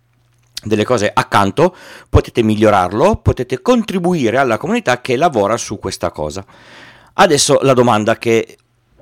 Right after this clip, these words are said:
chiunque si porrà è: ma chi lavora su Linux come guadagna? Per esempio Canonical, che sviluppa Ubuntu, lo fanno a livello professionale, tutti quanti lo scaricano gratis e Canonical da cosa ci guadagna?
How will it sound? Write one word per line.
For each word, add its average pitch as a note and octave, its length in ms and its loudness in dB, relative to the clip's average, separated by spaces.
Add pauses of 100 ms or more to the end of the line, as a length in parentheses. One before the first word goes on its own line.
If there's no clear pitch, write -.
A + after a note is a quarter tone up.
chiunque C3+ 500 2
si - 120 -4
porrà G#2+ 360 0
è: F2+ 160 -4
ma C#3+ 360 0 (100)
chi G3 140 -6
lavora D3+ 300 2
su C3+ 140 -6
Linux G#2+ 420 -6
come E3+ 260 2
guadagna? G2+ 720 -2
Per C3+ 160 2
esempio G2+ 380 -2
Canonical, G2 640 0
che C#3 140 -4
sviluppa A#2+ 560 -2 (300)
Ubuntu, G2+ 520 0 (300)
lo D3 120 2
fanno A#2+ 340 2
a G#2 100 0
livello G#2 380 0
professionale, G2 760 -2
tutti D#3+ 240 -10
quanti A#2 300 -2
lo G2 60 -6
scaricano F3 440 -2
gratis C3+ 460 -2 (220)
e D3 220 -2 (280)
Canonical D3 480 0
da B2 160 0
cosa G#2+ 260 0
ci - 140 -4
guadagna? F2+ 460 -4